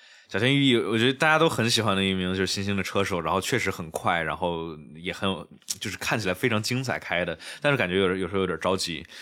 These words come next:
你看，比如说一直排位的时候，对吧？然后排位时候撞，再加上，那他比赛里头有一个很糟糕的什么呢？就是说他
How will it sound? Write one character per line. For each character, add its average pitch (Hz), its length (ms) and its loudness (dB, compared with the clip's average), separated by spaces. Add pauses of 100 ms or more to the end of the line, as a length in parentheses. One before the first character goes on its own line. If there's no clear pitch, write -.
(260)
你 98 80 -8
看， 110 80 0
比 98 80 0
如 92 80 2
说 104 120 4
一 98 180 -2
直 104 100 -2
排 - 300 -4
位 104 140 4
的 92 80 2
时 87 140 -2
候， 76 260 -6
对 80 100 -6
吧？ 67 240 -6
然 82 160 -6
后 73 680 -4 (360)
排 92 140 -4
位 95 120 2
时 90 80 -4
候 87 120 0
撞， 78 580 -2
再 85 160 -4
加 85 200 -2
上， 87 320 -4 (840)
那 135 200 2
他 151 120 2
比 185 160 -2
赛 143 100 2
里 113 60 2
头 120 80 2
有 101 100 4
一 80 60 -2
个 87 40 -4
很 80 380 -8
糟 101 160 0
糕 110 80 2
的 107 60 0
什 95 120 -4
么 95 60 -2
呢？ 104 80 0
就 107 140 -2
是 104 80 -6
说 113 200 4 (300)
他 139 540 2